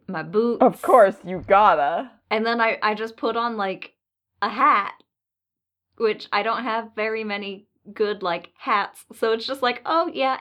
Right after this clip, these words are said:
Speaker 1: Amgen Tour of California free hat that I got."
Speaker 2: <laughs>
Speaker 1: And I took the dog out for a walk. I looked great.
Speaker 2: It's a good look. It's a good dog walking look.
Speaker 1: It's a,
Speaker 2: Um,
Speaker 1: it's a, it's a good
Speaker 2: I'm
Speaker 1: summer look.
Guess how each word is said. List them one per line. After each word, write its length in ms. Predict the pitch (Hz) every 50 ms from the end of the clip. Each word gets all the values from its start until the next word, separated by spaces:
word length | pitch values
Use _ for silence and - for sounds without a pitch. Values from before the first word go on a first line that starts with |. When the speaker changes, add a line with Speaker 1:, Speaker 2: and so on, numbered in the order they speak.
| - -
Speaker 1:
Amgen 500 | 220 214 233 277 240 208 196 214 233 -
Tour 200 | - 196 190 196
of 80 | 196
California 720 | - - 190 180 185 180 - - 190 175 165 170 170 165 165
free 320 | 170 - 202 170 160 180
hat 260 | 190 202 175 170 156 -
that 160 | - 165 156 156
I 100 | 156 160
got." 440 | 160 165 160 156 156 156 - - - - - - _ _ _ _ _ -
Speaker 2:
<laughs> 60 | 302 302 294 277 277 277 - - - - _ _ _ _ _ _ -
Speaker 1:
And 320 | 370 403 196 196 196 202
I 180 | 208 202 208 220
took 280 | 214 254 214 208 214 -
the 100 | 254 240
dog 260 | 214 233 240 311 339
out 200 | 427 320 294 311
for 160 | - 370 349 349
a 120 | 339 349
walk. 420 | 277 254 277 302 233 - - - -
I 160 | - 196 220
looked 460 | 285 349 508 508 494 - - 240 208
great. 720 | - 233 196 175 165 160 165 165 170 156 110 107 110 - _ _ _ _ _ _ _ _ _ _ _ _ _
Speaker 2:
It's 140 | - - -
a 40 | 240
good 220 | 214 202 185 170 151
look. 240 | 180 185 147 - -
It's 140 | 180 175
a 60 | - 214
good 220 | 208 208 214 196
dog 240 | 208 196 180 185 180
walking 340 | 175 147 135 160 - 151 147
look. 280 | 139 139 135 127 - -
Speaker 1:
It's 180 | - _ _ -
a, 40 | 180
Speaker 2:
Um, 340 | 180 170 160 156 151 151 151
Speaker 1:
it's 80 | 156 185
a, 180 | - - -
it's 120 | 226 226 226
a 60 | 214
good 180 | 214 - 277
Speaker 2:
I'm 360 | 285 226 220 226 233 240 220 - - - - - -
Speaker 1:
summer 340 | 262 269 277 269 277 277 269
look. 320 | 254 220 190 160 147 -